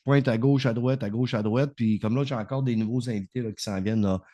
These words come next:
Une youtubeuse française, euh, bientôt, je vais faire justement un podcast avec des auditeurs, là, euh, une couple de fois, je le dis, mais tu sais, je veux dire, il, jusqu'à date, j'ai pas eu besoin de faire un podcast tout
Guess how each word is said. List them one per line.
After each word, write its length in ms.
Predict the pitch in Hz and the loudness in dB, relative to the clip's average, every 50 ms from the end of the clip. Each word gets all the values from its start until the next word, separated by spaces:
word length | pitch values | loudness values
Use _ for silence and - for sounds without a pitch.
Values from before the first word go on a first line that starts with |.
| _ _ _ _ _ - | _ _ _ _ _ -2
Une 100 | 101 98 | 2 2
youtubeuse 520 | 101 101 101 - 104 95 95 104 104 101 | 4 4 4 2 2 2 2 2 0 0
française, 880 | - - 104 95 90 87 - 98 98 98 98 98 98 98 95 92 87 90 | -2 -4 -4 -4 -4 -2 -2 0 0 0 2 0 0 0 -2 -2 -2 -2
euh, 340 | 85 85 82 82 82 80 80 76 - _ _ _ _ _ - | -2 0 0 0 -2 -2 -4 -6 -10 _ _ _ _ _ -2
bientôt, 240 | 107 107 - 127 117 | -2 0 0 0 0
je 80 | 117 | 0
vais 60 | 110 | 0
faire 180 | - 120 113 107 | 0 0 0 0
justement 280 | 98 - 104 101 107 107 | 0 0 0 0 0 0
un 60 | 104 | 0
podcast 420 | - 95 85 - - 107 101 - | -2 -4 -4 -2 -2 -2 0 0
avec 180 | 104 92 95 90 | -2 -2 -2 -2
des 160 | 95 95 92 | -2 -2 -2
auditeurs, 500 | 95 90 85 - - 92 95 95 92 90 | -2 -4 -4 -4 -4 -2 -2 0 0 -2
là, 80 | 90 87 | -2 -2
euh, 280 | 85 82 78 73 80 82 _ _ _ _ _ _ - | -2 -4 -4 -6 -10 -14 _ _ _ _ _ _ -20
une 100 | 87 85 | -20 -20
couple 140 | - 98 90 | -14 -8 -6
de 40 | 95 | -6
fois, 120 | 87 104 101 | -4 -4 -4
je 100 | 95 101 | -4 -6
le 60 | 92 | -6
dis, 180 | 85 85 117 156 | -6 -4 -2 0
mais 120 | 151 123 - | 0 0 0
tu 60 | - | 0
sais, 80 | 143 | 0
je 100 | 135 131 123 | 0 0 0
veux 60 | 107 | 2
dire, 200 | 110 131 131 123 - - - _ _ _ _ _ _ _ _ _ _ _ | 2 2 2 0 -2 -8 -20 _ _ _ _ _ _ _ _ _ _ _
il, 260 | 117 117 117 113 95 - - - _ _ _ _ _ _ _ _ _ _ - | -4 -2 -2 -2 -6 -10 -18 -20 _ _ _ _ _ _ _ _ _ _ -10
jusqu'à 220 | 139 - - 143 | -4 0 2 4
date, 160 | 147 175 180 | 6 6 8
j'ai 100 | 151 156 | 8 8
pas 160 | 135 156 160 156 | 8 8 8 8
eu 160 | 156 156 151 | 8 8 8
besoin 260 | 143 147 131 135 135 | 8 6 6 6 4
de 60 | 123 | 2
faire 140 | - 139 123 | 0 0 0
un 80 | 117 104 | 0 -2
podcast 420 | 110 104 - - 107 92 - - | -2 -4 -4 -4 -6 -6 -6 -4
tout 80 | - | -4